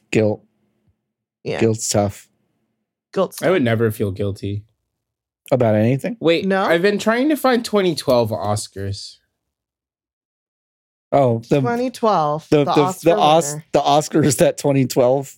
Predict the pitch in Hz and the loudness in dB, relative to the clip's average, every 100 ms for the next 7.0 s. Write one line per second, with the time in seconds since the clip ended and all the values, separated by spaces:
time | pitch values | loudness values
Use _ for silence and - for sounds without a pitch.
0 | _ 151 147 160 - - - _ - - | _ 0 0 0 -2 -4 -4 _ -10 -10
1 | _ - 120 131 127 127 - 160 151 139 | _ -4 0 2 2 0 0 0 2 2
2 | 131 127 - - _ _ _ - 294 359 | 2 0 -4 -14 _ _ _ -2 2 4
3 | 508 392 185 226 226 220 208 190 185 185 | 4 4 2 0 2 2 2 2 2 2
4 | 156 160 135 127 131 120 107 104 - _ | 2 2 2 2 2 2 0 -2 -6 _
5 | - - 170 190 180 214 220 208 554 160 | -10 0 2 2 0 0 2 4 4 4
6 | 160 175 170 127 123 113 101 101 101 101 | 4 4 2 2 0 -2 -2 -2 -2 -4